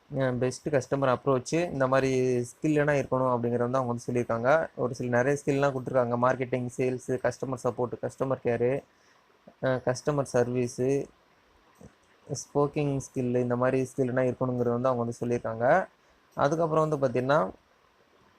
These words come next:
இந்த ஜாப்பை பத்தி உங்களுக்கு more detail, அதை என்கொயரி ஏதாவது தேவைப்பட்டுச்சுன்னா, இந்த நம்பருக்கு வந்து கால் பண்ணி, அ, கேட்டுக்கோங்க.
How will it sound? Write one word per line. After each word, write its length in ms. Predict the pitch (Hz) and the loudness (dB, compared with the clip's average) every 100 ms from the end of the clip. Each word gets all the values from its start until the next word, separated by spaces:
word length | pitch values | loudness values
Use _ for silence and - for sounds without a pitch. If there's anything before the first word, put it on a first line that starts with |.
| _ _ _ _ _ _ _ _ _ _ _ _ _ _ _ | _ _ _ _ _ _ _ _ _ _ _ _ _ _ _
இந்த 240 | - 151 139 139 135 131 131 131 | -6 4 6 6 6 6 4 6
ஜாப்பை 320 | 156 160 165 | 6 4 2
பத்தி 200 | 151 165 | 0 0
உங்களுக்கு 280 | 156 139 135 | 0 0 2
more 220 | 139 147 | 2 2
detail, 300 | 139 139 151 | 2 2 4
அதை 220 | 143 131 131 | 4 6 4
என்கொயரி 280 | 131 156 | 2 2
ஏதாவது 320 | 139 127 131 135 | 4 6 4 4
தேவைப்பட்டுச்சுன்னா, 800 | 139 135 131 123 151 - 147 156 | 2 2 0 -2 -6 -2 0 0
இந்த 220 | 143 127 | 0 0
நம்பருக்கு 420 | 123 127 135 120 | 0 2 0 0
வந்து 420 | 123 143 127 120 117 | 0 0 0 -2 2
கால் 240 | 123 131 | 2 2
பண்ணி, 240 | 120 120 165 180 _ - | -2 -2 -4 -8 _ -4
அ, 80 | 123 | -4
கேட்டுக்கோங்க. 500 | 110 120 113 113 113 | 0 0 0 0 2